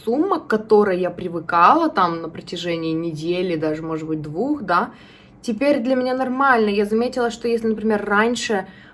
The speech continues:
м, когда я себя спрашивала, каково, вот как я буду себя чувствовать, если я буду зарабатывать вот столько, у меня появлялось желание как-то ходить медленнее, да, там,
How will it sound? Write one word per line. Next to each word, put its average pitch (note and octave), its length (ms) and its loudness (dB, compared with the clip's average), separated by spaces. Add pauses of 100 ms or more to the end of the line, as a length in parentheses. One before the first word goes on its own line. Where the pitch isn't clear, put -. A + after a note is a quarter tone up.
(100)
м, G3+ 440 0
когда G3+ 300 2
я G3 60 2
себя G3 200 -8
спрашивала, A3+ 540 0
каково, G3+ 640 2
вот - 160 -2
как G#3 180 -6
я G#3 60 0
буду F3 200 -6
себя E3+ 240 -6
чувствовать, A3 460 -6
если F3 400 -8
я E3+ 100 -2
буду D#3+ 220 -6
зарабатывать D#3+ 540 -6
вот D#3+ 160 -10
столько, E3 460 -8 (500)
у G3 220 0
меня G3+ 220 2
появлялось G3+ 480 2
желание G#3 380 0
как-то G#3 260 -14
ходить F3+ 500 -8
медленнее, F3 800 -6
да, E3 460 0
там, E3 300 -4